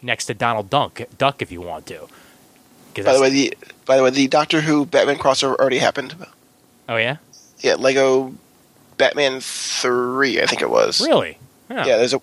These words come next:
Speaker 2: there's a weeping, there's a weeping angel in that one.
Speaker 1: Oh, okay, all right. Yeah, well, th-, this, this is, this is a little bit bigger than that.
Speaker 2: I know, but still.
Speaker 1: Yeah.
Speaker 2: Yeah, I know. That's, that's the, the, that's what we're gearing for now. Uh,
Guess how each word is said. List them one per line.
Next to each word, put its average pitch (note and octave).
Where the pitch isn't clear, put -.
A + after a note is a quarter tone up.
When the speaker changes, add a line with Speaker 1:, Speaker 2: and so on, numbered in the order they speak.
Speaker 2:
there's D3+
a C#3+
weeping, D3+
there's D#3
a D3
weeping C#3+
angel B2+
in A#2+
that A2
one. C#3
Speaker 1:
Oh, A#2+
okay, F2+
all G2
right. F2+
Yeah, G#2+
well, A2+
th-, C#3+
this, C#3
this D3
is, A#2
this B2+
is B2+
a A#2+
little A#2+
bit G#2
bigger G#2
than F#2+
that. F#2
Speaker 2:
I B2+
know, G2
but E3+
still. -
Speaker 1:
Yeah. F2+
Speaker 2:
Yeah, C3
I C#3+
know. C#3+
That's, C#3+
that's D#3
the, D3+
the, C#3+
that's E3
what E3
we're D3+
gearing C#3
for C3+
now. C3
Uh, -